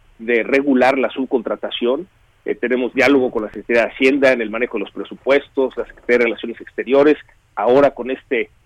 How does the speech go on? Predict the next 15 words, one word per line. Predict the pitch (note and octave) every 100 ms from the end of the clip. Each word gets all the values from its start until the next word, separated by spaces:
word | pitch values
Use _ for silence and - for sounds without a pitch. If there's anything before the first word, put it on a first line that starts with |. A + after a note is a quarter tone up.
| _
eh, | A2+ G#2
tema | C#3+ C#3+ C3+
importante | A#2 - A2 A2+ - D3+ E3 C#3+ A#2+
de | A2 A2
la | A2 G#2+ _ _
apertura | F#2+ - A2+ G#2 C#3+ D3+ C#3+ - _ _ _
que | -
anunció | G#2 G2+ C3
ayer | B2+
el | C3 -
presidente | A2+ - A#2+ C3 B2+ C3+ B2 _ _ _ -
hacia | A2 - - A2 G#2
que | A2 - -
las | A2+ G#2 -
empresas | B2 A2 C#3 D#3 - D3+